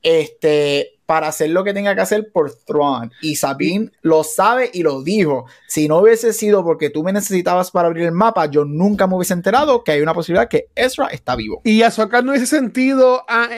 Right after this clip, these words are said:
Speaker 2: a, a Ezra si Ezra fuese Marok cuando estaba peleando contra él. No hubiese sentido como que su fuerza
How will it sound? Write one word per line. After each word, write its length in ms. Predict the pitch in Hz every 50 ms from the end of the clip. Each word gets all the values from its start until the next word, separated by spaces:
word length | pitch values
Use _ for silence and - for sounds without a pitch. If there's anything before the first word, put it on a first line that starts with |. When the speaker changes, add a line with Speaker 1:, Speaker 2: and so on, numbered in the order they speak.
| 254 240
Speaker 2:
a, 440 | - 240 214 214 214 214 214 226 208
a 100 | 208 208
Ezra 520 | 226 247 233 - 240 226 226 220 214 214 196
si 220 | - - 208 196 -
Ezra 360 | 190 190 202 180 180 226 226
fuese 340 | 202 - 220 214 - 226 220
Marok 360 | 220 220 214 208 220 220 214
cuando 220 | - 214 214 214 208
estaba 400 | 196 - 208 202 202 214 214 185
peleando 360 | 226 214 220 214 220 220 226
contra 440 | 226 226 220 214 - 233 233 254 262
él. 100 | 226 196
No 80 | 170 175
hubiese 160 | 180 196 220
sentido 440 | 208 226 208 175 214 214 220 220 202
como 240 | 208 202 202 202 190
que 100 | 196 185
su 220 | - 196 196 180
fuerza 720 | 185 185 196 202 208 208 208 - - 208 190 190 190 180